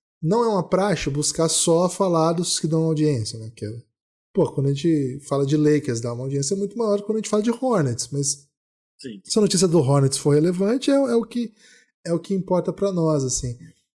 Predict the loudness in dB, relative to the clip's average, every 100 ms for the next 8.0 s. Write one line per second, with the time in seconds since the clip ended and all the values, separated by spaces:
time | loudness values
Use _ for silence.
0 | _ _ -4 -2 0 -2 0 0 2 2
1 | 2 4 2 4 2 2 2 4 2 2
2 | 0 -2 0 2 0 -2 -4 -4 -10 _
3 | _ _ _ _ _ -4 0 2 2 0
4 | -2 -4 -6 _ -2 0 2 2 2 2
5 | 2 4 2 2 2 4 2 0 -10 -4
6 | -2 2 2 2 0 0 -4 -4 -4 -2
7 | 0 0 2 2 2 2 0 -2 -4 -10